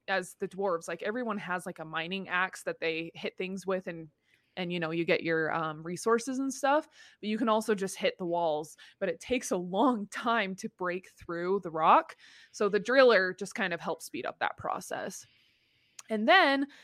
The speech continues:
the other, let's see, I think, I don't think we ever played the engineer. Blake would always play as the scout. And I'm trying to think of what,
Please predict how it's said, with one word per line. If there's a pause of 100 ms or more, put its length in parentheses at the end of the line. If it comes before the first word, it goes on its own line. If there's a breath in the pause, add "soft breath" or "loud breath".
(260 soft breath)
the
other, (300 loud breath)
let's
see,
I
think,
I
don't
think
we
ever
played
the
engineer.
Blake
would
always
play
as
the
scout. (600 soft breath)
And (220)
I'm
trying
to
think
of
what,